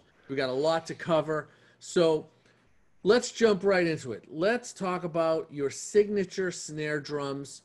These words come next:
with Sonar. I know you have a big surprise for everybody today with those drums, showing us a prototype or two, which has never been seen before, to my knowledge. They're both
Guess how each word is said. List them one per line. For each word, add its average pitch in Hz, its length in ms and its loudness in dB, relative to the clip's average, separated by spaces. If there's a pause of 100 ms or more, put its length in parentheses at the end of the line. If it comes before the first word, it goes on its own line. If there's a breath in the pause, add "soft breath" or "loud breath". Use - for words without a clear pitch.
(120)
with 139 240 -4
Sonar. 127 760 -2
I 135 100 -6
know 143 100 0
you 170 80 4
have 151 100 2
a 135 60 -2
big 165 340 0
surprise 147 580 -2
for 135 140 -6
everybody 123 420 -2
today 120 420 -2
with 135 280 -2
those 131 260 -2
drums, 123 440 -4
showing 135 360 -2
us 131 140 -6
a 127 60 -10
prototype 135 760 0
or 110 60 -8
two, 113 320 0
which 113 180 -6
has 113 100 -12
never 135 360 0 (280 soft breath)
been 127 140 -2
seen 151 400 -2
before, 123 380 0
to 117 120 -8
my 123 220 -2
knowledge. 117 540 -2 (720 soft breath)
They're 180 120 8
both 233 460 6